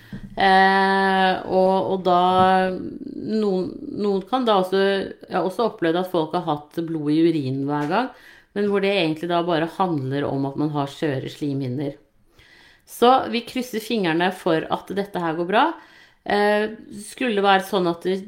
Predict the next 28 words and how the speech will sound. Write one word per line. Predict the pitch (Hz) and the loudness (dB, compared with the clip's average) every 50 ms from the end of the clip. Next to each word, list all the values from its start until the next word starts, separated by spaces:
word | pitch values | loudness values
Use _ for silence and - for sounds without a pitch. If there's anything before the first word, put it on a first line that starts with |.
| - - | -12 -10
det | - - - | -8 -8 -8
ikke | - - 202 190 | -6 -2 0 2
hjelper | 160 156 156 - 175 202 214 | 2 2 0 -2 0 0 2
noe | 220 226 226 226 214 175 147 143 | 2 4 4 2 2 2 0 0
med | 143 151 156 | 0 0 0
magnesium, | 160 165 170 170 165 147 147 147 - - 196 202 220 220 247 - | 0 0 0 0 0 -2 -2 -4 -4 -2 -2 -2 -2 -4 -4 -4
og | 196 208 | -2 0
gjerne | 202 190 175 170 170 175 180 | 0 0 0 0 -2 -2 -2
med | 180 175 175 165 165 | -2 -2 -2 -2 -2
D-vitaminer | 165 147 135 139 147 - - 151 160 156 160 156 175 | -2 -2 -2 -4 -6 -6 -8 -6 -6 -4 -4 -4 -6
i | 180 - | -6 -4
tillegg, | 196 170 160 143 143 - | -4 -4 -2 -4 -6 -6
for | - - | -8 -10
det | - - 180 170 151 143 | -8 -4 -2 -2 -2 -2
øker | 147 - 143 156 | -4 -6 -6 -6
opptaket | 156 - - 139 131 131 - 143 | -8 -8 -10 -10 -10 -8 -8 -8
av | 139 139 | -8 -6
magnesium, | 139 143 147 135 135 135 - 202 254 320 311 - - - - - - - - - - _ _ | -6 -4 -4 -6 -6 -6 -4 -4 -2 -2 -4 -8 -12 -20 -20 -20 -20 -20 -20 -20 -20 _ _
så | _ - - - 247 240 247 247 - - - - | _ -20 -2 0 2 4 4 4 2 0 -2 -6
må | - 226 226 226 226 - 214 214 214 202 196 | -4 -4 -4 -4 -4 -4 -4 -2 -2 0 0
man | 196 202 202 208 | 0 -2 -2 -2
jo | 240 277 302 302 294 | 0 0 0 2 2
vurdere | 330 302 285 214 160 151 156 | 0 2 2 2 2 2 2
om | 156 160 | 0 0
du | 160 165 | -2 -2
skulle | - - 170 180 180 | -4 -4 -2 -2 0
hatt | 175 151 151 - - 156 | 0 -2 -4 -4 -4 -2
en, | 151 151 151 151 | 0 2 2 4